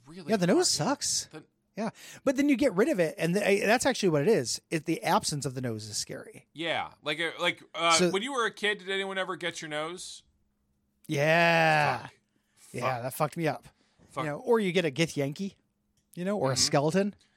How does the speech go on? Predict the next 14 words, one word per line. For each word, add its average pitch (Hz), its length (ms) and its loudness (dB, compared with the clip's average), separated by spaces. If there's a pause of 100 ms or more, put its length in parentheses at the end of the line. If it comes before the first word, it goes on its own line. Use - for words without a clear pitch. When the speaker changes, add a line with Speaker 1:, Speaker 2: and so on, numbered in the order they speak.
Speaker 1:
Sure. 131 300 -6
Speaker 2:
Any 160 140 2
of 170 60 6
those 160 140 6
things 165 160 2
without 147 220 -2
noses. 139 520 -4
Uh, 147 40 -2 (100)
Speaker 1:
Yes. 131 260 -4
Speaker 2:
you 143 80 -2
know, 135 80 0
Speaker 1:
Uh, 107 120 0
Speaker 2:
leper. 208 300 0 (540)
Speaker 1:
a, 160 140 4